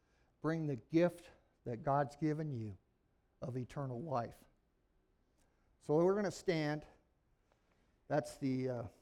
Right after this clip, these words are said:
shortened version. <laughs> We're gonna stand, and we're gonna get, uh, sing a hymn of invitation. If you have, uh, a decision to make today,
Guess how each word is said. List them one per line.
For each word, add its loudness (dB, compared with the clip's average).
shortened 0
version. -2
<laughs> -2
We're 0
gonna 0
stand, -2
and -2
we're -2
gonna -2
get, -2
uh, 0
sing -4
a 2
hymn 0
of 0
invitation. -6
If -6
you 2
have, 6
uh, 2
a -12
decision -2
to -2
make 0
today, 0